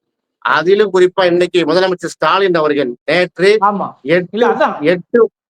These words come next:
Speaker 2: இல்ல, இப்ப அதுவும் ஒரு கேள்வி போடுற மாதிரி கிட்டத்தட்ட எல்லாமே தமிழ்நாடு தான் முன்னுதாரணங்க மாதிரியான நிலைமை ஏற்பட்டிருக்கு இந்தியா முழுக்க.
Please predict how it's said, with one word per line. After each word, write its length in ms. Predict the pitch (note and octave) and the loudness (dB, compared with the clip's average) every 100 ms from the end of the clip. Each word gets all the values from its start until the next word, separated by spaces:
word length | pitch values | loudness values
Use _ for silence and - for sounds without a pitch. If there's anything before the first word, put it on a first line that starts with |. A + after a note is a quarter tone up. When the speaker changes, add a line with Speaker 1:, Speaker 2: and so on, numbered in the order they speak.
| _ _ _ _ _ _ _ _ _ - | _ _ _ _ _ _ _ _ _ -6
Speaker 2:
இல்ல, 80 | A#3+ | -2
இப்ப 140 | - | 0
அதுவும் 280 | - D4 E4+ | 2 2 2
ஒரு 180 | D#4+ B3 | 0 0
கேள்வி 240 | C4 C4+ | 0 2
போடுற 380 | A#3+ A#3+ A3 G#3+ | 2 2 2 2
மாதிரி 180 | G#3 G#3+ | 2 2
கிட்டத்தட்ட 380 | G#3+ G#3 C#4 A3 | 2 2 2 2
எல்லாமே 440 | G3 B3+ B3+ C4+ | 2 0 0 -2
தமிழ்நாடு 420 | C4+ G3+ B3 B3 | 0 0 0 2
தான் 140 | C4 A3 | 0 2
முன்னுதாரணங்க 680 | A#3 B3 A#3+ A3+ A3 G#3 | 0 2 2 2 0 0
மாதிரியான 280 | G3+ G3 F#3+ | 0 0 0
நிலைமை 300 | F#3 A3+ A3+ G3 | 0 0 0 2
ஏற்பட்டிருக்கு 500 | G3 F#3+ F3+ F3+ F3 | 0 -2 -8 -6 -6
இந்தியா 220 | F3 F3+ | -2 -2
முழுக்க. 300 | E3+ D#3 | -2 -6